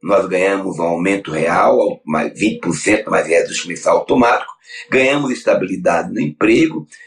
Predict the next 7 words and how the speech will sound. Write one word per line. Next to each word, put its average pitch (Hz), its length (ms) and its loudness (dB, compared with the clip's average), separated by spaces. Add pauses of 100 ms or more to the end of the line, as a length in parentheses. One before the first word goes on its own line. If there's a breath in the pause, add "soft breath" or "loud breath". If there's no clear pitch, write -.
adiamos 151 720 2
por - 320 -4
noventa 104 580 2
dias 98 300 0
a 95 100 2
campanha 90 440 -2
salarial, - 760 0